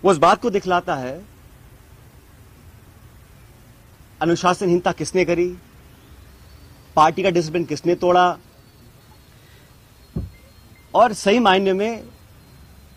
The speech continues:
संगठन को और सरकार को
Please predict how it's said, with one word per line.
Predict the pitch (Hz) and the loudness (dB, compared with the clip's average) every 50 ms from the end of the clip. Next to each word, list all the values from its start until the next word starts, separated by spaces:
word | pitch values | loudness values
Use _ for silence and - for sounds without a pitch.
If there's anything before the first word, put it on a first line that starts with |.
| - - - - - - - - - - - - - - - - - - - - - - - - - - - - | -20 -20 -20 -20 -20 -20 -20 -20 -20 -20 -20 -20 -20 -20 -20 -20 -20 -20 -20 -20 -20 -20 -20 -20 -20 -20 -14 -4
संगठन | - 180 175 208 190 226 240 240 | 0 2 4 4 4 4 2 2
को | 185 220 208 | 0 0 2
और | 208 214 | 2 2
सरकार | - - 175 143 - 170 165 165 | 2 -2 -4 0 2 2 2 2
को | 165 - 185 196 202 | 0 -4 -8 -8 -8